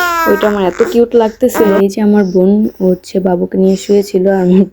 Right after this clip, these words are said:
বাবা ছেলেটাকে কিভাবে, উম, আমার বোনের দিকে তাকিয়ে আছে। আর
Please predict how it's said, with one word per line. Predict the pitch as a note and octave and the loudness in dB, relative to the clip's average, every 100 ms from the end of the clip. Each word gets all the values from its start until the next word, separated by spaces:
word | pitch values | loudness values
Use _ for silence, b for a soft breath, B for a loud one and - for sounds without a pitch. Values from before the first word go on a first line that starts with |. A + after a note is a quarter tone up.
| _ F#3 | _ -6
বাবা | F3+ F#3 G3 | -4 -2 -2
ছেলেটাকে | F#3+ - F#3 F3+ F#3+ F#3+ G3 G3 B B - | 0 0 -2 -2 -4 -2 -2 -4 B B -2
কিভাবে, | B3+ G#3+ G#3+ G3+ G3+ G3 | 0 2 2 2 0 0
উম, | F#3+ G3 | -4 -2
আমার | F3+ F3+ | -2 0
বোনের | F#3 F3+ | 0 0
দিকে | F#3 F#3+ | 0 -2
তাকিয়ে | F#3+ F3 F3+ F3+ | -4 -4 -2 -2
আছে। | E3+ - | -4 -2
আর | G3 | -2